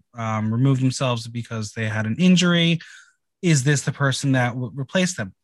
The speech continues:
I don't know. But you would think even if you had your alternates ready to go, they would have gone through all the vetting. So even, even if Scarlett is the alternate here, this is, this is gonna be an interesting, uh, conversation to have,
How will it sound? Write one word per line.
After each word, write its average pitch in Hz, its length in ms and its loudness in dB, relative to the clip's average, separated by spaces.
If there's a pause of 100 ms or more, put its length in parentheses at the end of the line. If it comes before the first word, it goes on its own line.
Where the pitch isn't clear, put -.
I 190 60 -4
don't 190 140 0
know. 165 200 0 (260)
But 165 100 -2
you 180 100 4
would 196 100 2
think 190 400 -4
even 190 260 -2
if 175 140 -8
you 170 60 -4
had 170 320 -6
your 143 140 -8
alternates 147 540 -8
ready 131 220 -4
to 117 80 -4
go, 120 480 -2 (340)
they 151 140 0
would 151 120 4
have 135 100 0
gone 143 280 0
through 139 240 -4
all 123 180 -4
the 117 100 -6
vetting. 110 380 -6
So 123 180 -12
even, 156 440 2 (280)
even 196 220 2
if 196 120 0
Scarlett 151 400 -2
is 151 200 -4
the 143 160 -6
alternate 135 420 -6
here, 113 380 -6 (800)
this 151 200 -2
is, 147 220 -2
this 170 220 0
is 202 100 -4
gonna 214 180 0
be 226 140 0
an 214 80 2
interesting, 202 640 -6
uh, 180 380 -6
conversation 170 560 -6
to 139 60 -4
have, 101 240 -8